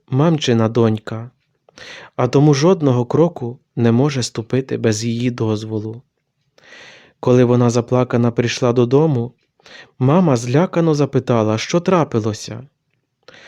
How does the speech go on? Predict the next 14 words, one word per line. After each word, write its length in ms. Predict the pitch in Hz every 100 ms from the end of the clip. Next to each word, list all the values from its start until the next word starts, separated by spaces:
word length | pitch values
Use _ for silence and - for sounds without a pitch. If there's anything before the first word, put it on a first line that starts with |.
| - - -
Уважно 440 | 123 139 127 120
вислухала, 800 | 110 131 160 135 - 117 110 107 123 _ _ _ _ - -
а 100 | -
тоді 300 | 120 131 139
почала 440 | 196 131 - 113 117
кричати: 720 | 135 135 - 117 107 110 107 - _ _ _ _ _ _ _ - _
«То 100 | 151
в 60 | 127
тебе 280 | 180 185
був 180 | 175 190
хлопець? 720 | 170 190 247 - 123 - - _ _ _ _ _ _ _
Ти 120 | - 190
чим 260 | - 233
думала? 580 | 202 233 151 113 104 98